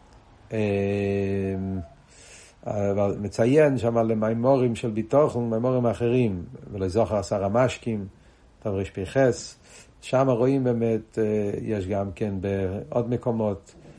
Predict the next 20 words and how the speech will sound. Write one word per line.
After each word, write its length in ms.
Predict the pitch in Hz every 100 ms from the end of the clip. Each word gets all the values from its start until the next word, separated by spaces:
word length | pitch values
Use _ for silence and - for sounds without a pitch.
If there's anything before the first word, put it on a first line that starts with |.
| - -
לקוטי 360 | 107 - 98 95
שיחס, 600 | 151 151 117 110 95 113
יש, 500 | 110 107 101 - 107
אה, 100 | 104
עוד 220 | - 120 117
מקומות 560 | 110 110 107 110 90
בפרשת 420 | 92 95 98 92
בשלח, 640 | 98 92 - 127 117 95 - _ - - _ -
אה, 120 | 101
חלק 240 | 92 101 85
חובוב, 540 | - - 101 135 123 - - _ _ _ -
אה, 220 | 113 104 104
ובעוד 800 | 98 107 107 104 104 107 - 131 131
כמה 320 | 127 127 123
מקומות 800 | 113 - 117 131 143 123 120 -
יש 640 | 117 127 127 117 110 - -
שיחס 540 | - 143 131 117 101
בין 140 | 104 104
הסוגיות 460 | - 139 123 107
הביטוחן, 640 | 110 104 - 160 160 120